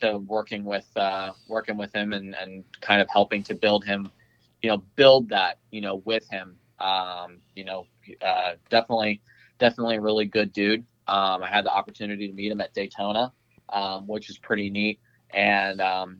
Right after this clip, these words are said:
you know, obviously, I mean, hey, man, like, I mean, like you said, you know, bringing money into the sport, if I can help bring money into the sport in a positive way and make sure it gets into the right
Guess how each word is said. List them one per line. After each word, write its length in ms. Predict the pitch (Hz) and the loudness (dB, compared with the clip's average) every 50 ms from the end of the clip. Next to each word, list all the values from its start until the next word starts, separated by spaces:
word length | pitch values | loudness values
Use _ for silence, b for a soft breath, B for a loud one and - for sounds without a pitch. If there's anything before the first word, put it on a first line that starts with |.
| - _ - | -20 _ -8
you 120 | 113 110 | -6 -2
know, 160 | 107 101 - - | 0 0 2 2
obviously, 540 | 110 117 120 120 135 127 - - 127 123 | 2 2 2 2 -2 -4 -2 0 0 2
I 20 | 117 | 2
mean, 200 | 117 113 110 107 | 0 -4 -6 -4
hey, 120 | 110 107 | -4 -4
man, 220 | 104 101 98 95 95 | -4 -4 -6 -4 -2
like, 200 | 98 98 101 _ _ - | -2 -2 -2 _ _ -8
I 60 | 107 104 | -6 -6
mean, 160 | 107 110 104 | -4 -2 0
like 180 | 110 113 110 | 2 2 2
you 60 | 117 110 | 0 -2
said, 260 | - - 110 98 92 - - _ _ - | 0 0 0 0 0 -4 -14 _ _ -12
you 80 | 104 | -8
know, 140 | 104 101 98 | -6 -6 -6
bringing 340 | - - 113 117 123 120 117 | -2 -2 0 0 0 0 0
money 300 | 117 117 120 123 120 120 | 2 2 2 0 -2 -2
into 160 | 117 117 113 | -2 -4 -4
the 80 | 113 110 | -6 -8
sport, 320 | - - - 120 117 110 | -8 -2 0 0 0 2
if 100 | - - | 2 2
I 100 | 113 113 | 2 2
can 120 | 113 110 104 | 2 0 -2
help 260 | 110 107 107 107 - | 2 2 2 2 0
bring 200 | - 113 110 107 | -2 -2 -2 0
money 300 | 104 104 104 107 107 107 | -2 -2 -2 -2 -4 -6
into 180 | 107 110 101 107 | -6 -8 -8 -12
the 140 | 98 113 107 | -10 -10 -12
sport 360 | - - - 107 110 110 107 | -8 -2 2 4 6 6 6
in 80 | 104 98 | 4 2
a 40 | |
positive 480 | - - 104 104 110 107 107 104 101 98 | 0 4 6 6 6 6 2 -4 -8 -4
way 240 | 104 107 104 107 107 | -2 0 0 0 0
and 100 | 101 101 | 0 -2
make 160 | 110 107 - | -2 -4 -4
sure 220 | - - 120 117 | -6 -2 0 0
it 160 | 107 101 101 - | 0 0 -2 -2
gets 240 | 110 110 - - | -2 -2 -2 -4
into 140 | 113 110 107 | -8 -8 -6
the 80 | 104 98 | -6 -6
right 300 | 98 104 110 110 107 | -2 0 0 0 0